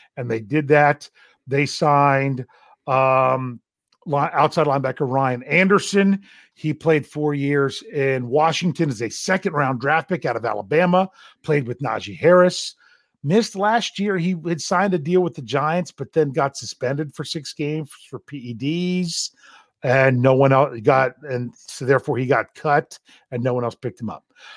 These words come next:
Uh, they also added tight end Rodney Williams to the practice squad, and they released tight end Justin Rigg and wide receiver, um, Jaquari Robertson, um, or Roberson. I'm,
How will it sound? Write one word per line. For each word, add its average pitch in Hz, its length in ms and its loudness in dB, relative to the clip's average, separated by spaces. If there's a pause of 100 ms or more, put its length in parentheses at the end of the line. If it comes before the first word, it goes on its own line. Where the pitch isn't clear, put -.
(140)
Uh, 160 160 6
they 156 140 8
also 180 420 4
added 156 380 0
tight 151 260 2
end 143 240 2
Rodney 131 400 2
Williams 165 540 4
to 190 80 -8
the 180 80 0
practice 160 400 -6
squad, 156 580 -2 (380)
and 139 160 0
they 139 80 4
released 135 520 -2
tight 147 200 2
end 135 160 0
Justin 120 400 -6
Rigg 143 480 2 (300)
and 139 180 -2
wide 135 220 2
receiver, 127 640 -2 (340)
um, 131 420 0
Jaquari 139 560 2
Robertson, 113 720 -4 (960)
um, 127 300 0
or 131 100 -2
Roberson. 110 680 -4
I'm, 117 200 -10